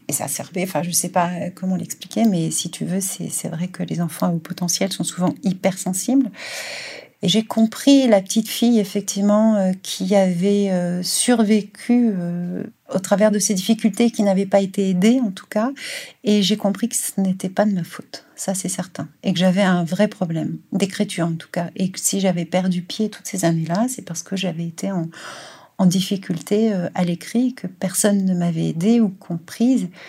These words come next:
Et que la petite fille, euh, le potentiel intellectuel était quand même là, quoi, qu'il y avait des, des capacités intellectuelles, ouais.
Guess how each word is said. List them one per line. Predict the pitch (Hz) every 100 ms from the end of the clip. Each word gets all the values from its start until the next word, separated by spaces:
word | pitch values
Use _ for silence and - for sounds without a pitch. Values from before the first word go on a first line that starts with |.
| - - - _ _
Et | 214 180
que | -
la | 180
petite | - -
fille, | - 220 220 196
euh, | 170 170 156
le | 185
potentiel | 185 196 196 190 208 190
intellectuel | 175 185 165 - - 220
était | 196 185 175
quand | 170
même | 156 -
là, | 208 254 -
quoi, | -
qu'il | - 156
y |
avait | 160
des, | 165 175 170 -
des | 170
capacités | 175 175 170 - -
intellectuelles, | 196 185 170 170 - 208 202
ouais. | -